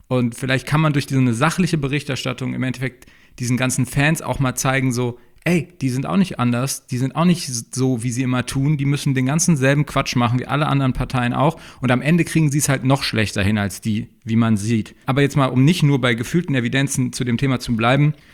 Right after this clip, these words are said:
wir werden heute, glaub ich, öfters über Studien der Otto Brenner Stiftung sprechen. Ähm, ich hab nämlich jetzt eine ganz aktuelle dazu ges-, gefunden, die meine These stützt.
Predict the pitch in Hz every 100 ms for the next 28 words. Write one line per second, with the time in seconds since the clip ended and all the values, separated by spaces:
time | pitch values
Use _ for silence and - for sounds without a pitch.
0 | _ - 131 131 143 143 147 139 139 135
1 | - 156 - 139 131 120 113 - 147 135
2 | 120 117 - - 110 98 113 123 104 -
3 | 101 - 98 95 90 - 107 101 123 135
4 | - - - - - 110 113 - 165 139
5 | 127 123 127 123 107 139 170 - 131 -
6 | - 143 139 107 104 - 110 104 117 -
7 | 110 165 180 127 110 117 117 110 147 120
8 | - - 147 - - -